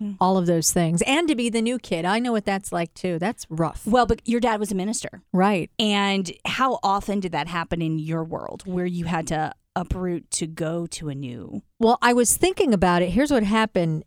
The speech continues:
Speaker 2: I left after sixth grade. So when I started junior high, I was starting in a new school system.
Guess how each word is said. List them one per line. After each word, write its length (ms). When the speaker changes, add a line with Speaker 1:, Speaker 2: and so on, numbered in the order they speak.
Speaker 2:
I 640
left 600
after 300
sixth 400
grade. 500
So 160
when 140
I 80
started 480
junior 300
high, 540
I 120
was 140
starting 420
in 80
a 60
new 200
school 300
system. 480